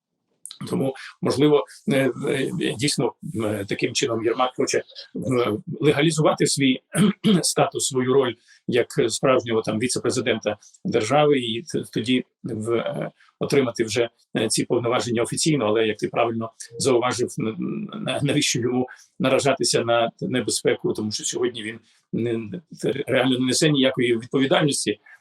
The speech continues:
за те, за ці вказівки, які, м, він смикає там за мотузки і дає, е, усні якісь там розпорядження і, м, Стефанчуку, і,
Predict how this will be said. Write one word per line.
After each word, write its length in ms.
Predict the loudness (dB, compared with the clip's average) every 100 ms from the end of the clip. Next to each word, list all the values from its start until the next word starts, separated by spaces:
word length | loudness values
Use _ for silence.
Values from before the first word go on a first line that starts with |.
| -6
за 180 | 0 0
те, 340 | 2 0 0 -4
за 160 | -2 0
ці 160 | 0
вказівки, 480 | 2 0 0 -2 0
які, 340 | 0 2 2
м, 680 | 2 0 -8 -6 -6 -8 -8
він 100 | -6
смикає 380 | -2 -2 0 0
там 120 | 0
за 120 | -2 -2
мотузки 480 | 0 -2 -2 -6 -8 -18 -4
і 140 | -2
дає, 320 | 2 2 2 0 -12 -16 -4
е, 120 | -2 -2 -2 -6 -6 -4 -2
усні 260 | 0 0
якісь 220 | -2 -2 0
там 120 | 0
розпорядження 800 | 2 4 4 2 -2 0 0 0
і, 220 | 0 0 0
м, 420 | -2 -6 -6 -4
Стефанчуку, 840 | -4 -2 -2 -2 -4 -4 0 0
і, 260 | 0 -2